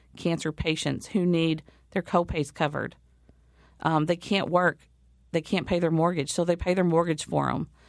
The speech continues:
They, you know, pay their rent, uh, you know, pay, buy 'em Target tickets. Sometimes it's something as simple as a Target ticket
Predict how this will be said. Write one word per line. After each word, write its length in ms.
They, 420
you 100
know, 140
pay 180
their 140
rent, 420
uh, 100
you 140
know, 300
pay, 320
buy 260
'em 120
Target 300
tickets. 340
Sometimes 460
it's 80
something 340
as 100
simple 320
as 80
a 60
Target 300
ticket 320